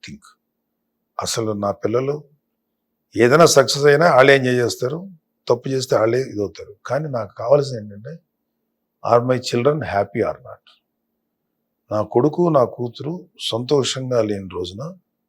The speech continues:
హ్యాపీగా లేని రోజున, వాళ్ళు ఒక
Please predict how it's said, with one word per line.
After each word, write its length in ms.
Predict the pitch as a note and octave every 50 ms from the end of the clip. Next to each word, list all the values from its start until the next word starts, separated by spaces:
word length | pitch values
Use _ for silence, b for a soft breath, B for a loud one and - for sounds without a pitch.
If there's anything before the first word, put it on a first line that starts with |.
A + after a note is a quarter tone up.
| _ -
హ్యాపీగా 380 | G2+ G#2+ G#2+ - B2+ A#2 A#2 G#2+ G2
లేని 180 | F#2+ F#2 F2 F2 -
రోజున, 240 | F2+ F2 F2 G#2 C3+ E3+ F3+ _ _ _ _ _ _ _ _ _ _ _ _ _ _ _ _ _ _ _ _ _ _ _ _ _ - - - -
వాళ్ళు 360 | G2+ G2 G2 G2 F#2+ F#2+ G2 G2 A2+ F#2+ F#2+ F2+ - - - - - _ _ _ _ _ _ G2+
ఒక 120 | F#2+ -